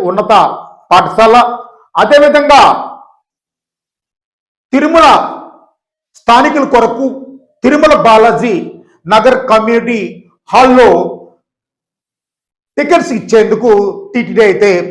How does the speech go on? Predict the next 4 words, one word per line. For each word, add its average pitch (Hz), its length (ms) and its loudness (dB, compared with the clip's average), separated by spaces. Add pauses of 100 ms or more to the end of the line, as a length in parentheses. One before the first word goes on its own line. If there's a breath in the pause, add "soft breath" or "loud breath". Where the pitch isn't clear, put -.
(460 soft breath)
ఏర్పాట్లు 196 460 -2
చేస్తున్నారు. 208 440 -2 (680)
అంతేకాకుండా 302 500 2 (1040)
జనవరి 311 400 4